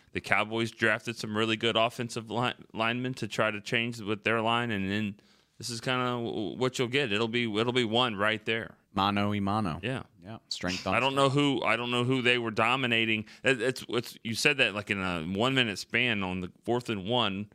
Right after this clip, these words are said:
Speaker 1: when they really needed to stop their o-, offensive line, the, from the Niners dominated them. But a fourth and seventeen, eighteen, they couldn't, <laughs> they got dominated on the other end. So th-, it sounds like speed and quickness is, is their strength.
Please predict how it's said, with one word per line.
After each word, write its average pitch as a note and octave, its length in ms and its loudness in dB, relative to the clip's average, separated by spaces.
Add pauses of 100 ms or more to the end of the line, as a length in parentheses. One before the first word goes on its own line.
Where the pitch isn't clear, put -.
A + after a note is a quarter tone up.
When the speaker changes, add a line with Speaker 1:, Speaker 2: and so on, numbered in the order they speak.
(160)
Speaker 1:
when F#2+ 120 -6
they F#2 100 -2
really A#2 260 2
needed A#2 300 0
to G2+ 80 -6
stop A#2 420 -2
their G2+ 200 2
o-, - 120 -2 (160)
offensive G2+ 460 -6
line, A2 380 0
the, F#2 80 -4
from F#2+ 200 -8
the F2 80 -6
Niners G#2+ 400 -4
dominated F#2+ 600 -2
them. D#2 180 -10 (340)
But F2 100 -2
a F2+ 40 -8
fourth B2+ 300 0
and G#2+ 80 -6
seventeen, A#2+ 540 0
eighteen, B2 380 0
they G#2 120 2
couldn't, A#2 520 -2 (520)
<laughs> - 120 -20
they A2 100 2
got A#2+ 220 2
dominated A#2 480 2
on A2 100 0
the A2 80 2
other G#2 240 2
end. F#2 160 -2
So G2+ 300 0 (840)
th-, - 120 -12 (320)
it - 60 -18
sounds G3+ 300 4
like G#2+ 160 2
speed C3+ 360 2
and G2 140 -2
quickness F2+ 460 0
is, E2 140 -6
is F2 220 -4
their E2+ 140 -4
strength. E2+ 500 -2